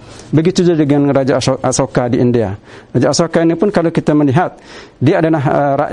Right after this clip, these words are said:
raja. Akhirnya dia telah, uh, mem-, mencabut, membuang pakaian dia rajanya dan juga membimbing masyarakat dengan, dengan ilmu ataupun dengan, uh, kasih sayang dan seumpamanya. Uh, bet-, inilah maknanya, uh, mereka-mereka ini sebenarnya tokoh-tokoh dunia.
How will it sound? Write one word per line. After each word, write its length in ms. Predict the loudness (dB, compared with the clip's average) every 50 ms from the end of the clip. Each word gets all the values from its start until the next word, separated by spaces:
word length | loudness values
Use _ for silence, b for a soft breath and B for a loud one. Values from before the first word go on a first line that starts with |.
| 0 0
raja. 480 | 0 -2 0 0 0 0 0 -2 -4 -4 -6 -6 -4 -4
Akhirnya 420 | -4 -2 0 0 0 2 2 2
dia 240 | 2 2 2 2 0
telah, 260 | 0 0 0 0 0 0
uh, 440 | -2 0 0 0 0 0 0 -2 -2 -2
mem-, 400 | 0 0 2 2 2 2 2 2
mencabut, 400 | 0 0 0 0 0 0 0 2
membuang 480 | 2 2 2 2 2 2 0 0 -2
pakaian 320 | -2 -4 -4 -2 0 0 0
dia 80 | 0
rajanya 480 | 0 0 0 0 0 2 2 2 2 2
dan 80 | 0 0
juga 240 | 0 0 2 2
membimbing 500 | 2 2 2 2 2 2 2 2 2 2
masyarakat 540 | 2 0 0 0 -2 -2 -2 -2 -2 -2 -2
dengan, 320 | 0 0 2 2 2 0 -2 B B B B B B B B B
dengan 360 | -2 0 2 2 2 2 2
ilmu 600 | 2 2 2 4 2 2 2 0 -2 -6 -8 -6
ataupun 380 | -6 -2 -2 -2 -2 0 0 0
dengan, 300 | 0 2 0 0 0 2 0 0 0 0 -2
uh, 120 | -2 -2
kasih 240 | -2 -2 -2 -2 -2
sayang 200 | -2 0 0 0 -2
dan 40 | -2
seumpamanya. 640 | 0 -2 -2 -2 0 -2 0 0 0 -2 -4 -6 -8 B B B B B B B B
Uh, 180 | -6 -4 -2 0
bet-, 280 | 0 0 0 0 -2 -2
inilah 500 | 0 2 2 2 2 2 2 2 2 2 0
maknanya, 580 | 0 2 2 2 2 2 2 2 0 0 -2 -2
uh, 280 | -2 0 0 0 2 2
mereka-mereka 640 | 0 0 0 0 0 0 0 0 0 0 -2 -2
ini 160 | 0 0 0 0
sebenarnya 340 | 2 2 2 2 2 0
tokoh-tokoh 560 | 0 0 -2 -2 -2 -2 0 -2 -2 0 0 0
dunia. 380 | 2 2 2 2 0 -2 -4